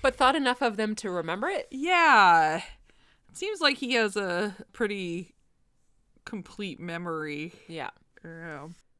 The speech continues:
Speaker 1: He's one of those super memory people.
Speaker 2: Yeah.
Speaker 1: I don't remember what it's called. The people that, like, literally remember everything from their entire life.
Speaker 2: Is it, like, eidetic memory?
Speaker 1: Eidetic memory is when you have a photographic memory.
Speaker 2: Ah, okay.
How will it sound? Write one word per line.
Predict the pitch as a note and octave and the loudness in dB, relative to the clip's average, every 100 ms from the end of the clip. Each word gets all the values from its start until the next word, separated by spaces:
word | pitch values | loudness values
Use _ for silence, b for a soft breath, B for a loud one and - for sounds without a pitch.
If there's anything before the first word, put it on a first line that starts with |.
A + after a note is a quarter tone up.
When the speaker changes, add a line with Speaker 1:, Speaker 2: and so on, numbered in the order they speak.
| _ - | _ -18
Speaker 1:
He's | G#3 | -10
one | B3 | -4
of | |
those | G#3 F3+ | -2 -2
super | - G3 F3 | -6 -6 -6
memory | D#3 D3 C#3 C3+ | -6 -6 -8 -10
people. | - - C3+ D#3+ | -12 -10 -10 -10
Speaker 2:
Yeah. | E3 C#3 | -10 -8
Speaker 1:
I | B2+ | -8
don't | - | -10
remember | E3 D#3 | -10 -8
what | D3 | -10
it's | - | -8
called. | E3 C#3 | -8 -8
The | - | -8
people | F#3 E3+ | -12 -6
that, | D#3+ D#3 | -6 -4
like, | D3 | -8
literally | D#3+ E3 D#3 D#3 | -4 -4 -2 -4
remember | D3+ D3 C#3 | -6 -6 -6
everything | C#3+ C#3+ D3+ D3 D3 | -6 -8 -10 -14 -16
from | D#3+ | -12
their | C3+ C3 | -12 -10
entire | C#3 C#3+ C3+ - | -12 -12 -12 -10
life. | - A#2+ | -10 -12
Speaker 2:
Is | B3 | -10
it, | |
like, | A#3 - | -8 -6
eidetic | G3+ E3+ E3 F3+ G3+ | -6 -6 -6 -6 -8
memory? | G#3+ G#3+ A3 A3+ A#3 A#3 A3+ | -8 -8 -8 -8 -8 -8 -6
Speaker 1:
Eidetic | A3 C4+ G4 | -2 0 0
memory | E4+ C4+ A#3+ G#3+ | -2 -2 -2 -2
is | F#3 | -2
when | F3 F3 | -4 -6
you | E3+ | -6
have | D#3 D3 | -6 -8
a | |
photographic | C#3+ _ - D#3+ D#3 - C3+ A#2+ - | -12 _ -8 -6 -6 -6 -6 -6 -6
memory. | E3+ F3 | -4 -2
Speaker 2:
Ah, | F#3+ G#3 G3 F#3 E3+ D#3 E3 | -2 0 0 0 0 -2 -4
okay. | - E3 C#3 C3+ D3+ | -6 -8 -8 -10 -12